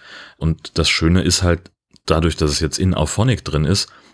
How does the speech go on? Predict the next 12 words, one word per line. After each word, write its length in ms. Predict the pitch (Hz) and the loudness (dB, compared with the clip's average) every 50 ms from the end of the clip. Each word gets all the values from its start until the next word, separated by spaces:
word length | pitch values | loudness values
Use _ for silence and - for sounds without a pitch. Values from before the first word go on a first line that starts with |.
| _ | _
das 160 | - 73 - - | -4 -4 -4 -2
kostet 340 | - 78 - - - - | -2 -2 -2 -2 -2 -2
nicht 160 | - - - - | -4 -4 -4 -4
extra, 400 | - - - - - 117 131 147 | -4 -4 -4 -2 -2 -2 -2 0
also 220 | - 87 78 78 | -2 -2 -2 -2
die 140 | 69 76 71 | -4 -4 -6
Produktionskosten 1500 | - - 76 76 71 - - 78 78 90 - - - - - - _ _ _ - - - 87 - - - - 107 101 98 85 | -4 -2 -2 -2 -2 0 0 2 2 2 2 2 0 -2 -6 -10 _ _ _ -6 -2 0 2 2 2 0 0 0 0 0 2
bei 160 | 82 80 71 | 0 0 0
Auphonic 440 | 55 67 - - 80 87 107 104 - | 0 -2 -4 -2 -2 -2 -2 -2 -2
bleiben 280 | - 78 76 76 78 | 0 0 0 0 0
die 100 | 73 73 | -2 -4
gleichen. 500 | - 73 67 69 76 80 - 127 135 135 | -4 -4 -4 -2 -2 0 0 0 0 0